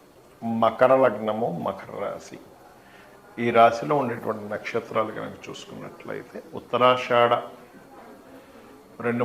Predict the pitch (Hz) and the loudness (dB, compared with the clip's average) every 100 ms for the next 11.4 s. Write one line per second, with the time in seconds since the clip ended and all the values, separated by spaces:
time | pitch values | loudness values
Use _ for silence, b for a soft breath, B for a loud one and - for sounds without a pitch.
0 | 123 117 113 113 110 101 - - - 101 | 2 2 0 -4 -4 -8 -6 -4 -4 -4
1 | 101 131 - - - - - - 123 117 | -2 -2 -4 -12 -20 -18 -16 -4 2 4
2 | 117 120 120 113 - 110 117 131 156 117 | 6 4 2 0 -6 -8 -6 -6 -6 -6
3 | 104 - - 120 107 - - - 104 - | -8 -10 -4 -2 -2 -6 -12 -12 -10 -10
4 | - - - - - - - 135 127 165 | -10 -14 -16 -18 -20 -20 -12 -10 -6 -4
5 | 135 120 - - 131 139 151 175 156 - | -2 -4 -8 -12 -6 2 2 2 0 -4
6 | - 123 110 110 117 127 113 113 110 113 | 0 0 2 2 2 0 -2 0 2 2
7 | 110 - 110 107 - - - - - 110 | 2 2 2 2 0 -8 -16 -14 -6 -2
8 | 117 117 107 101 - 104 101 101 101 98 | -2 -2 -4 -6 -10 -10 -8 -6 -8 -8
9 | 101 101 98 101 101 95 98 - 113 110 | -12 -14 -10 -8 -8 -8 -10 -8 -4 -2
10 | 117 - - B B B B B - - | -2 -6 -14 B B B B B -14 -8
11 | 123 - 135 123 | -6 -4 -4 -2